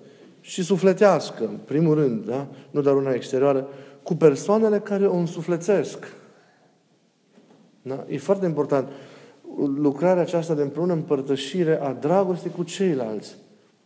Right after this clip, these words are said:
Nu suntem singuri în liturghie sau în priveghere. Liturghia este expresia rugăciunii comune a bisericii. Nu este expresia unei, unei, unei lucrări individuale a noastră.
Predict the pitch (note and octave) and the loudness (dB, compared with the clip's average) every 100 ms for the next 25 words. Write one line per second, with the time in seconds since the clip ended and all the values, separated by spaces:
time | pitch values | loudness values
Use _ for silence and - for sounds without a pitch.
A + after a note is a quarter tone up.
0 | _ _ _ _ _ _ _ _ - C#3 | _ _ _ _ _ _ _ _ -6 0
1 | G3 G#3 G#3 F3 - D#3+ C#3+ A#2 A#2 A2 | 2 2 0 0 -2 -6 -4 -2 0 -2
2 | A2 A#2 G#2 A2 C3 G#2 - - - _ | -6 -8 -8 -6 -6 -6 -10 -18 -20 _
3 | _ _ _ _ _ _ _ - A#2 A2+ | _ _ _ _ _ _ _ -4 -4 -4
4 | - - B2+ A#2+ A#2 C3+ B2 - - - | -12 -8 -2 0 2 2 0 -2 -10 -18
5 | - - - C#3 C3+ C3 F#3+ F3+ D#3+ - | -20 -14 -4 -2 -2 0 0 0 -4 -4
6 | F3+ F3 E3 D3 C3+ F#3+ F#3 F3 D#3 D3 | -4 0 0 0 -2 -2 -4 -2 -2 2
7 | G3 A3+ D#3 C3 A#2+ - A2+ G2+ - A2+ | 2 4 2 -2 -6 -4 -6 -6 -12 -16
8 | - - _ _ _ _ _ _ _ _ | -18 -20 _ _ _ _ _ _ _ _
9 | - D3+ F3 G#3 G#3 F#3+ F3 E3+ D#3+ D#3+ | -2 0 2 0 0 -2 0 0 0 0
10 | D#3 D#3 D3+ D3 - - D3 D3 C#3+ C3+ | -2 -2 -2 -4 -10 -8 -2 0 0 -2
11 | C3+ E3+ F3 E3 C#3+ C3 C#3 D3 D3 A#2+ | 0 0 0 -2 -2 -4 -2 0 2 0
12 | A#2 A#2 A2 - G#2 G#2+ | -2 -2 -4 -8 -14 -16